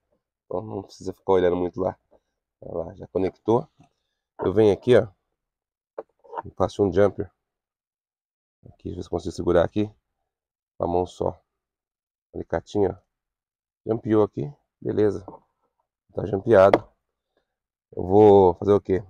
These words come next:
Eu vou ligar a chave, tá? Vou ligar a chave. Eu vou dar o banco pra trás aqui, fica melhor. Vou puxar aqui na outra tela.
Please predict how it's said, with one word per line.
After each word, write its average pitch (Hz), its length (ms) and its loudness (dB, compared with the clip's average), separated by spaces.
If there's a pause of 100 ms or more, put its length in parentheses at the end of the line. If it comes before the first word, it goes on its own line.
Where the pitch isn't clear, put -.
(140)
Eu 90 100 -14
vou 98 120 0
ligar 107 320 4
a 110 60 -6
chave, 107 460 2 (840)
tá? 95 300 -4
Vou 98 100 -4
ligar 92 260 0
a - 40 -4
chave. 104 440 0 (400)
Eu 101 120 -2
vou 104 120 0
dar 95 340 4 (680)
o 101 60 -6
banco 87 200 -6
pra 85 100 -6
trás 80 260 -6
aqui, 107 140 -10
fica - 160 -12
melhor. 90 260 -2
Vou - 1040 -20
puxar 85 220 -12
aqui 82 100 -12
na 82 80 -4
outra 85 180 -6
tela. 101 360 -2